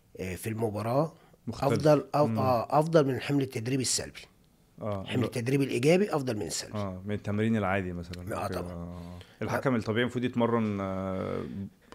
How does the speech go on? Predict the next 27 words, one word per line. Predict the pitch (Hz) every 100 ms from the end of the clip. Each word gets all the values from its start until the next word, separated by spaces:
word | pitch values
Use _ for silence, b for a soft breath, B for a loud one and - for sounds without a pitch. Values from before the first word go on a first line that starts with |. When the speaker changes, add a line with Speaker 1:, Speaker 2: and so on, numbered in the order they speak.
| -
Speaker 2:
غير | 107 104 117
بقى | 120
مباريات | 123 110 123 123
يبقى | 92
فيه | 110
تدريبات | - 107 104 107 98
طبعًا | 101 95 90
Speaker 1:
آه، | 90
Speaker 2:
باستمرار. | 95 - 196
Speaker 1:
طبعًا، | 185 127
هو |
خلاص | 113 147 160
دلوقتي | 147 156
المفروض | 131 110 156
كل | - 123 117
يوم | 131 170
تدريب، | 147 113 127
كل | - 143
يوم، | 139 175 151
والمفروض | 110 101 - 135
يتخلله | 127 113 - 98 113 135
تدريب | 120 98 117
عملي، | 98 120 127
وده | 123 123
اللي | 123 123
أنا | 123 123 120 90 78 69 -
حاولت | - - 107 117 -